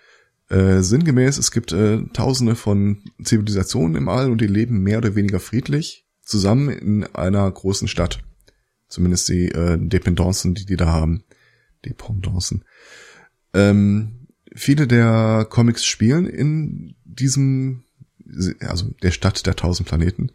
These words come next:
Und du hast da unglaublich fantasievoll gestaltete außerirdische Rassen. Oder, wie es laut Trailer aussieht, äh, das wird ein einziges wildes durch die Gegend Geballer.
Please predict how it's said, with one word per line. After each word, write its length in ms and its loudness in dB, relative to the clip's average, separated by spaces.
Und 160 -2
du 80 2
hast 180 0
da 40 2
unglaublich 1040 -2
fantasievoll 840 0
gestaltete 600 -2
außerirdische 500 -4
Rassen. 400 -2
Oder, 440 2
wie 80 0
es 180 -2
laut 280 0
Trailer 320 2
aussieht, 420 0
äh, 560 2
das 280 -6
wird 100 -2
ein 100 -2
einziges 440 -2
wildes 300 -2
durch 200 -4
die 120 -8
Gegend 280 -2
Geballer. 480 -2